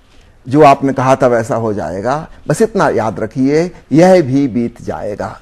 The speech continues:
this too will pass। जब सुख में हो तो याद रखना, यह भी गुजर जाएगा, और दुख आए तब भी याद रखना, यह भी गुजर जाएगा। तो अनंत धैर्य उपलब्ध हो जाएगा। फिर जल्दी किस बात की? ये बादल हैं, आकाश में छा गए, थोड़ी देर पहले नहीं थे, थोड़ी देर बाद फिर विदा हो जाएंगे।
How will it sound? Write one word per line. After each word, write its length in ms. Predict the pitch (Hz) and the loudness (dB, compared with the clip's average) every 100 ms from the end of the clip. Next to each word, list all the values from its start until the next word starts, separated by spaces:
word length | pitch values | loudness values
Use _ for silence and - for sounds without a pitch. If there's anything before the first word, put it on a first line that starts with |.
| - | 0
this 160 | 165 214 | 0 0
too 300 | - 143 117 | -2 -4 -2
will 140 | 120 | -2
pass। 340 | - - - - - - - - - - - - - | -6 -14 -14 -16 -16 -20 -20 -20 -20 -20 -20 -14 2
जब 140 | 190 | 2
सुख 280 | - 226 220 | 2 0 4
में 180 | 214 220 | 6 8
हो 160 | 233 | 8
तो 140 | 233 156 | 6 4
याद 260 | 113 113 | 2 2
रखना, 340 | 127 151 160 185 | -2 -2 -2 0
यह 240 | 196 254 | 2 4
भी 100 | 359 | 4
गुजर 300 | 339 185 160 | 4 4 2
जाएगा, 540 | 123 - 71 - 175 - - - - | 0 -4 -4 -6 -8 -12 -20 -20 -2
और 80 | - | 2
दुख 280 | 185 190 247 | 2 0 0
आए 180 | 185 131 | 0 2
तब 140 | 180 | 2
भी 180 | 185 254 | 2 2
याद 180 | 233 214 | 2 0
रखना, 240 | - 208 | 0 2
यह 240 | 151 156 | 4 2
भी 80 | 190 | 2
गुजर 280 | 208 190 180 | 2 2 2
जाएगा। 480 | 175 151 151 156 165 - - | 2 2 2 -2 -4 -12 -12
तो 80 | 127 | -8
अनंत 360 | - 135 147 - | -2 0 0 -2
धैर्य 260 | 135 151 | -2 0
उपलब्ध 380 | 156 151 143 147 | -2 -2 -4 -4
हो 140 | 160 156 | -6 -6
जाएगा। 400 | - 107 143 - - | -8 -8 -10 -12 -8
फिर 100 | 214 | -2
जल्दी 300 | 190 226 240 | 2 2 2
किस 200 | - 196 | 0 -2
बात 260 | - - - | -4 -8 -8
की? 280 | 139 143 - - - - | -8 -8 -10 -18 -20 0
ये 80 | 196 | 4
बादल 400 | 196 208 214 220 | 6 8 8 6
हैं, 100 | 240 | 6
आकाश 400 | 185 160 165 165 | 4 4 4 2
में 100 | 185 | -4
छा 220 | 175 190 | 0 0
गए, 220 | 202 196 143 - - - - - - | 2 0 -2 -12 -20 -20 -20 -20 0
थोड़ी 140 | 202 202 | 6 8
देर 120 | 202 | 6
पहले 300 | 190 196 208 | 6 4 6
नहीं 220 | 202 240 | 6 4
थे, 120 | 220 | 4
थोड़ी 220 | 151 135 123 | 2 0 0
देर 140 | 127 | 2
बाद 220 | 135 135 | 2 0
फिर 100 | 202 | -4
विदा 220 | 175 175 160 | -4 0 0
हो 180 | 185 | 0
जाएंगे। 460 | 180 170 165 180 | -4 -6 -8 -10